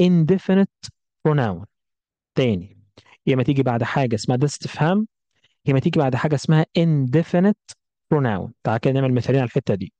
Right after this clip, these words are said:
لو أنا عاوز أقول لك، آه، ماذا رأيت أيضًا؟ ماذا رأيت أيضًا؟ بقولها إزاي؟ بقول what else؟ What else did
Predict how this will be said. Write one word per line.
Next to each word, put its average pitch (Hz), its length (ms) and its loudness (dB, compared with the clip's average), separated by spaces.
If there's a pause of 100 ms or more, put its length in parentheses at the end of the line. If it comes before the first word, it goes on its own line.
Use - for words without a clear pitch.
(880)
لو 175 80 2
أنا 226 100 0
عاوز 269 180 -2
أقول 233 200 2
لك، 247 140 0 (640)
آه، 143 640 2 (420)
ماذا 196 380 2
رأيت 175 340 0
أيضًا؟ 131 420 -2 (640)
ماذا 165 480 2 (360)
رأيت 139 380 2 (340)
أيضًا؟ 120 360 -2 (180)
بقولها 220 200 4
إزاي؟ 147 400 0 (880)
بقول 175 300 2
what - 40 -4 (100)
else؟ 226 520 -2 (500)
What 160 360 -2
else 196 560 -4 (440)
did 202 580 -2